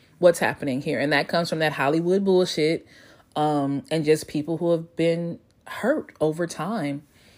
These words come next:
And, um, I wanna connect with people, like, new people, and love on them. And some people, like, God has blessed me with some amazing people to say,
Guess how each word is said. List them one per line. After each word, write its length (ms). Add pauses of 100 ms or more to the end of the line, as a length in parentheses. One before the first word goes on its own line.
(420)
And, 560 (880)
um, 540 (640)
I 140
wanna 260
connect 340
with 140
people, 360
like, 220
new 180
people, 380
and 160
love 220
on 160
them. 180 (240)
And 160
some 200
people, 380
like, 320
God 220
has 160
blessed 220
me 60
with 100
some 160
amazing 1200 (340)
people 540
to 120
say, 340